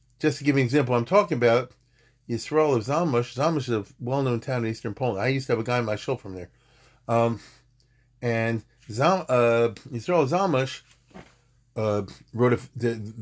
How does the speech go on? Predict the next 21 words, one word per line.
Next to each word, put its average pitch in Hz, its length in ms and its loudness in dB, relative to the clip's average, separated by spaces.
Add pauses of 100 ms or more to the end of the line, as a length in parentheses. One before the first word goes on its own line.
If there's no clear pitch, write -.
the 165 500 2
commentary, 147 580 -2
basically, 107 560 -4
on 101 120 -4
the 90 80 -6
Kuzri. 113 400 0
It's 104 120 -6
one 117 140 -2
of 101 80 -2
the 95 80 -6
two 110 300 -4
classic 113 440 -6
commentaries 110 460 -8
on 101 60 -10
the 95 60 -8
Kuzri, 120 440 -4 (380)
which 151 180 0
is 160 100 0
still 196 240 6
used 151 300 6
today 127 320 0